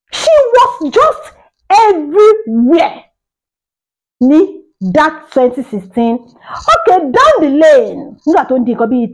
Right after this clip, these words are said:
twenty eighteen or something. Láàárín yẹn, àwọn nǹkan kan bẹ̀rẹ̀ sí ní jẹyọ tó fẹ́ dàbí ìpèníjà. Ah, ẹ jẹ́ kí, ṣé mi ò mẹ́nu bà pé gbogbo àwọn, most of àwọn T V shows, they want to have Jùmọ̀. Gbogbo èèyàn ló wá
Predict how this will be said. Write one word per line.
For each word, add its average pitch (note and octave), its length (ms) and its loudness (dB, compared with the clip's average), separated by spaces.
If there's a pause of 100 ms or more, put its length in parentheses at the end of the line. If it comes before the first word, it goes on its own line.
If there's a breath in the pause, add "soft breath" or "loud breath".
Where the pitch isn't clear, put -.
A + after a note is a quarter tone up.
twenty C#4+ 640 -2 (760)
eighteen B3 540 -2
or G3+ 100 -8
something. B3+ 420 -6 (240 loud breath)
Láàárín G4 760 2
yẹn, C4 220 -2 (460)
àwọn F4 280 0
nǹkan F4 260 -4
kan A3 140 -2
bẹ̀rẹ̀ C4 260 -2
sí A#3 80 -10
ní B3+ 240 -2
jẹyọ G#3+ 320 -2 (560)
tó - 60 -6
fẹ́ E4 120 -2
dàbí B3+ 200 -2
ìpèníjà. F#3 420 -6 (1300)
Ah, - 120 -10 (220 loud breath)
ẹ E4+ 80 0
jẹ́ F4 200 -2
kí, D4+ 100 0
ṣé G#4 220 -4
mi E4 60 2
ò A#3+ 60 0
mẹ́nu B3+ 180 -4
bà G3 120 -4
pé D#4 140 -4
gbogbo A#3 220 -2
àwọn, A3+ 240 -6
most D#4+ 200 -2
of F#3 100 -4
àwọn G3+ 220 -4
T C4 80 -4
V G#3 120 -2
shows, F3+ 320 -8 (520)
they A#3 60 0
want C4+ 200 -2
to G#3+ 60 -14
have F#3 220 -6
Jùmọ̀. G#3 240 -12
Gbogbo F#4 360 0
èèyàn C4+ 260 -2
ló A#3 80 -6
wá E4+ 140 -2